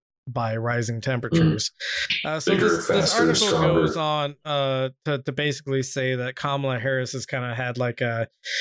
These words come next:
Speaker 1: "I'm going to have my, uh, cake and eat it too" sort of approach to everything, uh, where, um,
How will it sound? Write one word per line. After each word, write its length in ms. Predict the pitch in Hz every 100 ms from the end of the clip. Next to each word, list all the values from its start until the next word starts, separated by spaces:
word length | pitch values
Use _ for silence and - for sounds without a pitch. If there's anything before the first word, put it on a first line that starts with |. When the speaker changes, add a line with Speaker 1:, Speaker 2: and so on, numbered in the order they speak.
| - -
Speaker 1:
"I'm 200 | 139 147
going 300 | 143 143 139
to 240 | 131 135 127
have 320 | 131 151 131
my, 420 | 135 123 120 117
uh, 260 | 120 117 117
cake 360 | - 135 127 123
and 160 | 127 127
eat 160 | 131
it 140 | 123 -
too" 340 | - 139 131
sort 280 | 123 139 123
of 100 | 117
approach 440 | 120 - 127 135 147
to 80 |
everything, 680 | 131 135 131 - 131 131 131 - _ - - - -
uh, 340 | 123 120 120
where, 600 | 127 127 131 123 123 127 131
um, 380 | 127 117 113